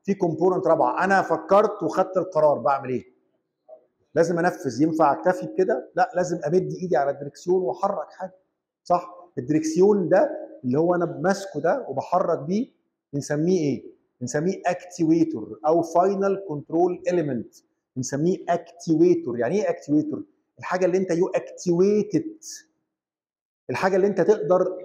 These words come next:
تحركها. وما بحبش حد يجي يقول لي اللي بتحكم فيها.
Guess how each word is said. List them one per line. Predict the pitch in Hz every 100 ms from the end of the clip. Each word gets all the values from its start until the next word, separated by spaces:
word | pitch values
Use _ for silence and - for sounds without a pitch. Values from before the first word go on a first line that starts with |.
| - -
تحركها. | - 175 175 190 196 123 101 - _ _ _ _ -
وما | 151
بحبش | 156 247 247 190 -
حد | 185 175
يجي | 185
يقول | 185 190
لي | 185
اللي | 165
بتحكم | 143 - 170 - 135
فيها. | - 101 87